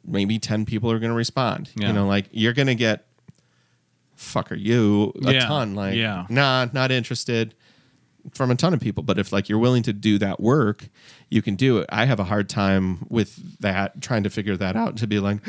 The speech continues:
Speaker 2: Yeah.
Speaker 1: "Listen to this podcast."
Speaker 2: Yeah.
Speaker 1: 'Cause that seems, you wanna lead with giving.
Speaker 2: Yes.
Speaker 1: You wanna lead with providing value. You don't wanna lead with an ask.
Speaker 2: Yeah.
Speaker 1: You always wanna be like,
Speaker 2: "What can I do for you?"
Speaker 1: "What can I do for you?" It's like, "Hey, I saw that you liked comedy.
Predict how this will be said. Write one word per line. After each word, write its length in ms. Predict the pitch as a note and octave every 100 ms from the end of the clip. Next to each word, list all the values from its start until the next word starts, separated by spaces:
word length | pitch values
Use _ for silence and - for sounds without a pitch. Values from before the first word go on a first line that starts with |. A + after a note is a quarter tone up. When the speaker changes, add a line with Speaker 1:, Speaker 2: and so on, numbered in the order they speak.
| C#4+
Speaker 2:
Yeah. 140 | G#2
Speaker 1:
"Listen 300 | F#4 B4+ G4+ D#4+
to 140 | B3
this 120 | D#4+
podcast." 840 | - - G#4+ A#4+ - F#3 E3+ C#3+
Speaker 2:
Yeah. 220 | C3 A2 G#2+ - _
Speaker 1:
'Cause 200 | D3 A#2
that 280 | C#3+ C#3 -
seems, 460 | C3+ A#2+ G2+ - - _ _ _ _ _ -
you 120 | C3+
wanna 200 | E3+ D3+
lead 500 | G#2+ A#2 C#3+ D#3+ C#3
with 800 | A2 A2+ B2 G#2+ - - - - - _ -
giving. 560 | G#2+ A2+ D#3 G3+ A3 A3+
Speaker 2:
Yes. 440 | C3 B2 G2 F2+
Speaker 1:
You 120 | A#2+ C3
wanna 180 | C3 A#2
lead 240 | A#2 B2+
with 200 | A2+ A#2+
providing 480 | B2 G2+ A2 G#2+ G#2
value. 680 | - G#2 E2+ C#3+ F#3 A3+ F#3+ _ _ _ -
You 120 | A#2+
don't 180 | B2 B2
wanna 200 | B2 A2+
lead 320 | G#2 G#2 G2+
with 200 | G2+ -
an 80 | G2
ask. 580 | F2 G2 - - -
Speaker 2:
Yeah. 260 | A2 G2 F2
Speaker 1:
You 120 | G#2+
always 260 | G#2+ A#2+ A2
wanna 180 | A#2 A2
be 200 | G2+ G2
like, 280 | G2 G2+ A2
Speaker 2:
"What 180 | C3
can 140 | - B2+
I 100 | A#2
do 160 | A2+
for 140 | G#2 A2
you?" 320 | G2+ F#2+ F#2 - -
Speaker 1:
"What 120 | D#3
can 100 | E3+
I 80 | D3
do 100 | D3
for 120 | C#3+
you?" 180 | C3 A2
It's 100 | A#2
like, 160 | B2 -
"Hey, 240 | G3 F#3+
I 120 | C3
saw 200 | C#3 D#3+ D3
that 120 | C#3
you 100 | C#3+
liked 240 | B2 A#2
comedy. 640 | - D3 C3+ C3 C3 B2+ B2